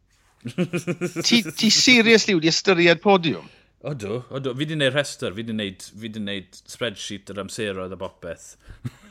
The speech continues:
Speaker 2: Ie, fuck
Speaker 1: <laughs> Fi,
Speaker 2: oes.
Speaker 1: fi 'di neud prediction o pwy sy'n mynd i gwbla lle, ie. Yym, a pwy sy, pwy sy, t'wod, pwy sy'n mynd i greu argraff y ras i ti?
Speaker 2: Wel, t'mod, mae'n ras yn Ffrainc,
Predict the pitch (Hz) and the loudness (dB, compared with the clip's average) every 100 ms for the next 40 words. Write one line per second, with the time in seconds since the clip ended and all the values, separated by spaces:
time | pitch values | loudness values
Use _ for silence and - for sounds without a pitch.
0 | 175 156 156 - - _ - 113 110 120 | -20 -12 -10 -10 -16 _ -16 -14 -14 -14
1 | - - - - 156 - - 127 156 135 | -10 -8 -6 -2 -2 -2 -8 -6 -4 -2
2 | 131 135 131 135 - 117 110 120 117 - | -4 -4 -4 -4 -4 -6 -6 -4 -4 -6
3 | 107 104 101 107 101 110 95 104 98 - | -12 -12 -14 -14 -12 -12 -8 -4 -6 -8
4 | - - - - - 117 131 139 147 - | -18 -20 -20 -20 -8 2 4 4 0 -8
5 | 156 139 160 - - 220 - 196 - 196 | -12 -12 -16 -8 0 0 0 -8 -4 -4
6 | 185 143 - 139 104 _ - 170 170 160 | -4 -10 -6 -6 -6 _ -6 -4 -4 -4
7 | 147 139 131 107 107 107 101 95 - 98 | 2 4 2 0 -4 -2 -2 -2 -6 -14
8 | - 104 101 90 80 _ - 113 107 104 | -14 -14 -10 -8 -10 _ 0 2 2 0
9 | 95 _ _ _ - - 135 110 104 - | -4 _ _ _ -20 -14 -6 -4 -4 -10
10 | - 110 117 117 147 151 139 - - - | -16 -8 -6 2 4 4 0 -6 -8 -16
11 | _ - 151 165 120 117 117 - | _ 0 0 2 0 0 -2 -6